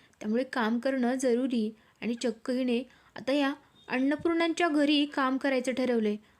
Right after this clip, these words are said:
आता ज्यावेळेस इकडे अन्नपूर्णाला कमळीचं हे काम करणं असं समजेल ना, त्यावेळेस मात्र अन्नपूर्णाला एक खूप मोठा धक्का बसणार आहे. "अगं कमळी, तुला पैशांची एवढीच गरज होती, एवढी अडचण होती, तर तू मला का नाही मागितली बरं?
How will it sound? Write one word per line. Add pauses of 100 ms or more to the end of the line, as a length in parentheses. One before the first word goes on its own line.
(120)
आता
ज्यावेळेस
इकडे
अन्नपूर्णाला
कमळीचं (360)
हे
काम
करणं
असं
समजेल
ना, (460)
त्यावेळेस
मात्र
अन्नपूर्णाला
एक
खूप
मोठा
धक्का
बसणार
आहे. (380)
"अगं
कमळी, (360)
तुला
पैशांची
एवढीच
गरज
होती,
एवढी
अडचण
होती, (300)
तर
तू
मला
का
नाही
मागितली
बरं?